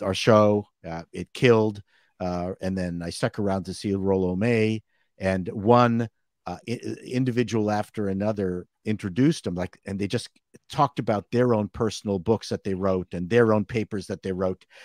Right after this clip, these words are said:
and, and, and, and their connection to Rollo May, and <laughs> they went on and on and on. And then Rollo May came on and just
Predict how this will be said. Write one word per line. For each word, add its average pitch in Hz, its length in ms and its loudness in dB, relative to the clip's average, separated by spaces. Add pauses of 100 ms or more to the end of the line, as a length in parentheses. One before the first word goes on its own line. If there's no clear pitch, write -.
(180)
and, 98 200 -6
and, 92 300 -8
and, 92 240 -6
and 90 240 -4
their 117 180 4
connection 101 600 -4
to 104 100 -4
Rollo 92 400 0
May, 92 380 -2
and 87 180 -6 (240)
<laughs> - 180 -2
they 175 220 -2 (100)
went - 220 -8
on - 200 2
and 139 140 -2
on 143 160 2
and - 140 -2
on. 117 160 -4 (380)
And 131 160 6
then 131 120 6
Rollo 135 300 8
May 117 160 2
came 104 260 -2
on 104 180 0
and 98 140 -2
just 101 320 -2